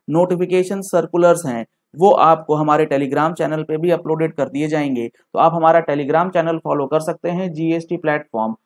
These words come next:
अपडेट्स के नाम से आपको चैनल मिल जाएगा। चलिए इस वीडियो को यही एंड करते हैं। आशा करते हैं रिवोकेशन से रिलेटेड जो कन्फ्यूजन था वो अब आप लोगों का क्लियर हो गया होगा।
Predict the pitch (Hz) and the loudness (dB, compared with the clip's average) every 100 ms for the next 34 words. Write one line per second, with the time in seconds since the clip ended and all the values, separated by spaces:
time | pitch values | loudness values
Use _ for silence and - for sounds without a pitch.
0 | _ - 139 139 170 170 170 127 120 120 | _ -6 -4 0 0 -2 -6 -6 -4 -8
1 | - 113 101 - 175 214 233 - _ - | -8 -8 -8 -6 0 2 2 -2 _ -8
2 | 131 120 165 185 113 104 101 76 117 123 | -6 -2 -4 -4 -8 -8 -10 -10 -8 -8
3 | - 135 160 156 160 180 180 175 175 165 | -6 -4 -4 -2 0 2 0 -2 -2 -4
4 | 180 175 - 185 190 165 160 185 175 - | -2 -4 -4 -6 -4 -4 -4 -6 -6 -4
5 | 190 185 175 180 180 170 190 180 180 170 | -6 -4 -4 -4 -6 -8 -8 -6 -4 -2
6 | 175 170 175 165 156 160 185 175 175 151 | -2 -4 -8 -6 -6 -4 -6 -6 -8 -6
7 | 104 - _ _ - 196 - 165 143 135 | -8 -10 _ _ -2 2 4 4 2 0
8 | 131 131 135 131 131 127 175 233 - 117 | -2 -4 -4 -4 -4 -2 -2 -4 -8 -10
9 | 110 131 143 104 - 82 | -6 -6 -6 -14 -18 -20